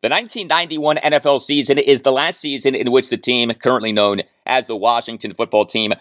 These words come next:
won at least eleven regular season games. Every other team in the N F L, every other team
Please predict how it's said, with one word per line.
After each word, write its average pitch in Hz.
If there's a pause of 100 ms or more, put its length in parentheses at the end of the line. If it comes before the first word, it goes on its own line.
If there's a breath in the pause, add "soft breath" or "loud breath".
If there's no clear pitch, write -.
(140 soft breath)
won 165
at 240
least 175
eleven 147 (220)
regular 123
season 107
games. 127 (100)
Every 220
other 180
team 156 (360)
in 156
the 147
N 139
F 127
L, 95 (120)
every 277 (180)
other 233 (200)
team 196